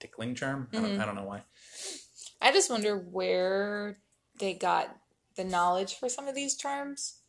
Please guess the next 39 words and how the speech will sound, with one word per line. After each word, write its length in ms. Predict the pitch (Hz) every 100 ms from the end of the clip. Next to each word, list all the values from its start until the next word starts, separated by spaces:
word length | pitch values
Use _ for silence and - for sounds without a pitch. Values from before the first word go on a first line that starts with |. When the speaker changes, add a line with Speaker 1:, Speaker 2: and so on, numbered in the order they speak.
| _
Speaker 2:
because 300 | - - 196 185
I 100 | 175
doubt 420 | - 180 185 -
Flitwick 420 | - - 208 208
was 160 | 214 208
teaching 420 | - 233 - 226
it 140 | 220 -
to 100 | 220
them 280 | 220 214
in 160 | 208 202
class. 1200 | - 196 196 202 208 - - - - - - -
It 60 | -
would 160 | 196 -
seem 300 | 214 208 190
maybe 260 | 185 190
more 260 | 196 190 190
of, 80 | 180
like, 120 | 175
a 40 | 175
Defense 360 | 175 175 180
Against 260 | - 175 -
the 60 | 156
Dark 320 | 165 170 -
Arts 340 | 254 262 -
thing, 340 | - 269 269 226
but 380 | - - - 170
Lord 220 | 190 185
knows 240 | 170 165
Lockhart 440 | 170 170 170 175 170
didn't 200 | 170 175
teach 200 | 180 165
it 80 | 156
to 80 | 180
them, 240 | 175 175
and 120 | 156
Quirrell 420 | - 175 175 175 175
probably 340 | 175 165 170
didn't 280 | 165 170 165
either. 600 | 202 202 175 160 160